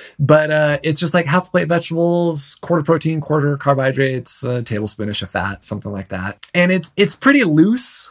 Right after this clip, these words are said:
You know, uh, the basic idea is you probably <laughs> want some protein, you probably want some carbohydrates, and you probably want a little bit of fat, and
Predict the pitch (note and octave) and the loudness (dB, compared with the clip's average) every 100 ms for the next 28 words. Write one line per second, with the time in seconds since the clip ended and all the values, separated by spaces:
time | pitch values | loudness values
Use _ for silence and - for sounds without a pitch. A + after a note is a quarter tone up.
0 | - - G3+ A3 A3 G#3 D#3 D#3+ D3+ D3 | -10 2 4 4 2 0 0 0 2 0
1 | C#3 D3+ E3 - D3+ C3+ D#3 F3+ D#3 A#2+ | 2 2 0 2 2 2 0 2 0 -2
2 | C3 A#2 B2+ D3+ D3 C#3+ D#3 C3 E3 C3+ | -6 -4 0 2 2 2 0 0 0 0
3 | B2+ B2 C#3 B2+ B2 A#2 A#2 B2 B2 B2 | 0 0 0 0 -2 -2 0 0 0 -4
4 | B2 B2+ C3 C3 A#2+ G2+ A2 G#2+ G#2 - | -6 -2 0 0 -2 -2 -2 -2 -4 -8
5 | A2 G2 G2 A#2 A#2+ B2+ C3+ C3+ G#2 G2 | -10 -6 -6 -6 -6 -4 -4 -4 -4 -2
6 | A2 A2 A#2 | -4 -6 -10